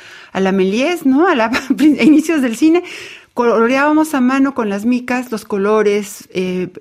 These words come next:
frente al lente de la cámara para que el negativo saliera coloreado diferente. Y la película es un poco loquita, eh,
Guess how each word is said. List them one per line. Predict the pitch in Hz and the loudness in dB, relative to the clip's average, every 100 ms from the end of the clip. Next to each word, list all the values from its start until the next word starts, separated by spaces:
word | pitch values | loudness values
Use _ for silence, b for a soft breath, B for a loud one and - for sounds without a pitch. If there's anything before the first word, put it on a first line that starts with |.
| - | -14
frente | - 185 170 | -6 -4 -2
al | 190 | -2
lente | 208 220 | -2 -2
de | 214 | -2
la | 190 185 | -2 -4
cámara | 208 208 214 208 | -4 -2 -4 -4
para | 208 196 202 | -4 -6 -6
que | 214 226 | -8 -8
el | - - 180 170 | -8 -8 -6 -4
negativo | 170 170 170 190 196 | -4 -4 -6 -10 -8
saliera | 175 165 160 | -10 -10 -8
coloreado | - 151 156 165 165 | -8 -6 -2 -2 -2
diferente. | 156 - - - - B B B B B B B B _ | -6 -10 -12 -16 -20 B B B B B B B B _
Y | 220 220 220 220 214 208 - - | -2 0 0 0 0 -2 -4 -6
la | 208 240 | -4 -4
película | 247 269 466 440 | -4 -4 -2 -2
es | 320 | 0
un | 277 | -2
poco | - _ 247 254 | -4 _ -6 -2
loquita, | 233 233 - 285 302 349 480 - _ _ - | -4 -2 -2 0 0 -2 -4 -12 _ _ -8
eh, | 180 185 180 | -6 -4 -6